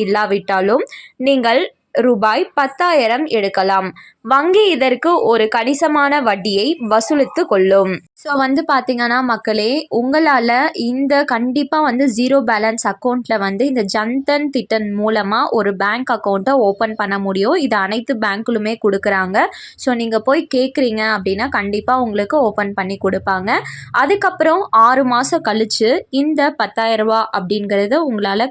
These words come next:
கண்டிப்பா எடுத்துக்க முடியும். நீங்க இந்த பத்தாயிரம் ரூபா again கட்டும் போது பாத்தீங்கன்னா, இதுக்கு ஒரு பர்சன்டேஜ் கணக்குல வட்டிங்கிறது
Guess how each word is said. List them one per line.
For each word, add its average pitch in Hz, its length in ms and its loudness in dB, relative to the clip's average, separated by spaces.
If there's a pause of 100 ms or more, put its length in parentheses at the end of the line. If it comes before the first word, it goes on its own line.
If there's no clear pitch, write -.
கண்டிப்பா 202 380 -2 (120)
எடுத்துக்க 190 360 -4 (120)
முடியும். 190 380 0 (280)
நீங்க 403 240 2 (180)
இந்த 285 140 0 (100)
பத்தாயிரம் 285 440 0
ரூபா 285 180 4 (180)
again 254 280 -4 (100)
கட்டும் 254 340 0
போது 254 180 0 (120)
பாத்தீங்கன்னா, 202 500 0 (320)
இதுக்கு 269 380 0 (220)
ஒரு 220 180 2 (500)
பர்சன்டேஜ் 302 720 0
கணக்குல 220 360 -2 (200)
வட்டிங்கிறது 220 720 -2